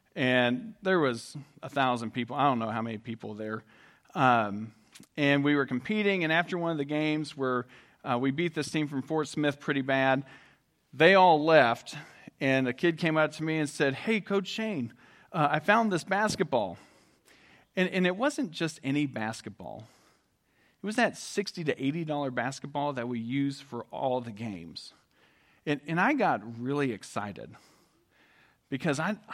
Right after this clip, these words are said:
I don't wanna buy a sixty to eighty dollar basketball right now. And I'm like, "Oh, this is an Evo."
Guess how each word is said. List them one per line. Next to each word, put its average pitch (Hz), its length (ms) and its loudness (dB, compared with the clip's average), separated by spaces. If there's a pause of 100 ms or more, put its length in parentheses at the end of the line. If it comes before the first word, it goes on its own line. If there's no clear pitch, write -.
I 240 60 -2
don't 226 180 0
wanna 139 220 -4
buy 131 380 -4
a 104 120 -6
sixty - 460 -6
to 110 40 -2
eighty 110 200 -4
dollar 110 240 -8
basketball 107 560 -12
right 90 200 -16
now. 92 300 -16 (1080)
And 156 80 -8
I'm 143 40 -4
like, 117 180 -2 (100)
"Oh, 185 320 -4 (280)
this 160 200 -6
is 131 380 -6 (140)
an 104 120 -6
Evo." 190 480 -4